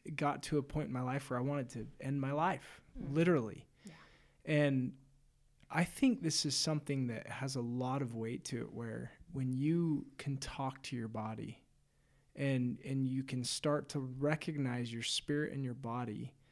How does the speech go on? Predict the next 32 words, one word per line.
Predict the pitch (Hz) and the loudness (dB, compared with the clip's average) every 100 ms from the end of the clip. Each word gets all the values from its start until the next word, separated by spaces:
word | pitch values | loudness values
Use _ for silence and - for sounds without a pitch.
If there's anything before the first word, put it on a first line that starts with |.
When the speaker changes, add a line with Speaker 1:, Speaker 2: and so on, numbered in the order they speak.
| _ _ _ _ _ - | _ _ _ _ _ 2
Speaker 1:
as, | 151 139 - - | 4 4 -2 -4
as | 151 143 | -2 0
really | 143 160 180 175 | 2 4 6 6
needing | 139 147 170 175 | 6 4 4 2
to | 139 | 0
come | - 160 160 | 0 2 2
together | 131 131 113 147 170 190 - _ _ _ _ - | 2 -2 0 2 2 -2 -10 _ _ _ _ -6
and | 131 131 | -2 0
showing | - 156 151 151 | 4 4 4 4
your | 143 | 2
body | 123 127 131 117 | 0 0 0 0
love | 110 110 123 156 - - _ _ _ _ _ | -2 -2 -2 -6 -10 -20 _ _ _ _ _
and | - 131 | 0 0
starting | 120 - 147 147 143 | 2 4 4 4 0
to | 117 | 0
treat | - 147 143 | 0 2 2
it | 147 | 2
like | - 123 - | 0 -6 -4
you | 117 | -4
love | 113 117 123 | -2 -2 0
it | 170 190 - _ | 0 0 -6 _
Speaker 2:
Yeah. | 202 151 - _ _ _ _ _ | -16 -16 -20 _ _ _ _ _
Speaker 1:
and | 147 139 127 123 | 0 2 2 0
taking | - 147 139 120 | -2 -2 -2 -6
care | - 135 135 | -2 2 2
of | 160 | 2
it | 202 - _ | 0 -6 _
and | 135 123 | -4 -2
talking | - - 233 - 127 120 | -4 -2 -2 -2 -6 -6
to | - 123 | -8 -8
it. | 127 - - | -8 -12 -16
Speaker 2:
Yeah. | 185 | -16